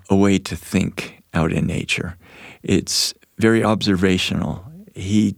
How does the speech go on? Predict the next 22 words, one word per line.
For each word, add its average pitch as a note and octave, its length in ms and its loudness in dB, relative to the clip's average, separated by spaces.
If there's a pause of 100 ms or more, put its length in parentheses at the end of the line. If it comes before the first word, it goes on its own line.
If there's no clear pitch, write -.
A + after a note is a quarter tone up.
describes G2+ 920 0
things G2+ 360 0
called G2+ 260 0
the F#2 60 -2
haiku F#2+ 460 0
moment, F2+ 560 0 (400)
where F2+ 560 2 (140)
you're G2+ 300 4
embedded G2+ 1040 2 (560)
in F#2+ 160 4
a F2+ 80 4
meaningful G2 1120 2 (220)
scene. F#2 640 0 (420)
And A2 180 4
you, G#2+ 220 2 (300)
the A2 220 0
haiku C3 420 2
describes A2+ 960 0 (160)
the G#2 280 2
objects G#2 680 0
and G2 160 2
events, G2+ 640 0